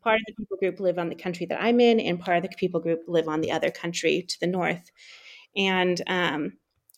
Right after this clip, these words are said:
and the side of the north, it's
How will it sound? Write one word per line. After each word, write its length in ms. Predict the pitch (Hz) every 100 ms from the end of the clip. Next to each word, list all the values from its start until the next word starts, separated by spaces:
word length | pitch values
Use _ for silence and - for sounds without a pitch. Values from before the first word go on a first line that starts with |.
| _ _
and 380 | 208 196 185 180 - - _ -
the 220 | - 196
side 320 | - 247 247
of 100 | 233
the 80 | 190
north, 560 | 196 247 214 185 180 -
it's 180 | 190 190